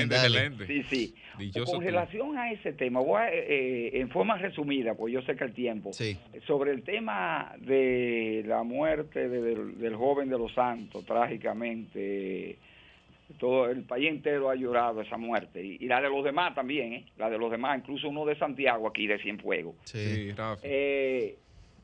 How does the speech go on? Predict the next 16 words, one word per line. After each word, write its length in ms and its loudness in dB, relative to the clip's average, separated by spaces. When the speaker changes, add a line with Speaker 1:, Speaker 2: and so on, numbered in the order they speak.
Speaker 3:
me 200 2
adhiero 500 4
en 80 -4
gran 160 0
medida 720 2
a 100 -4
tus 460 -6
comentarios, 800 -2
y 140 0
hay 160 4
algo 260 0
que 120 -4
hiciste 420 -4
al 140 2
principio, 840 -6
que 1040 2